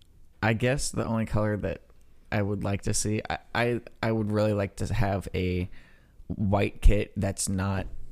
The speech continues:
boring and puts you to sleep. I want a white kit with, like, color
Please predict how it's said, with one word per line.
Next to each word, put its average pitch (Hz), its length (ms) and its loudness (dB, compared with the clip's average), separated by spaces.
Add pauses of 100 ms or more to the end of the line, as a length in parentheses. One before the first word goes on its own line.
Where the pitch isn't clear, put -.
(140)
boring 98 680 2
and 110 120 -2
puts 107 260 4
you 110 80 0
to 98 60 0
sleep. 104 300 -2
I - 60 -2
want 107 200 -2
a 101 40 -4
white 101 240 -2
kit - 180 4
with, 85 140 -4
like, - 240 -8 (1040)
color 101 300 4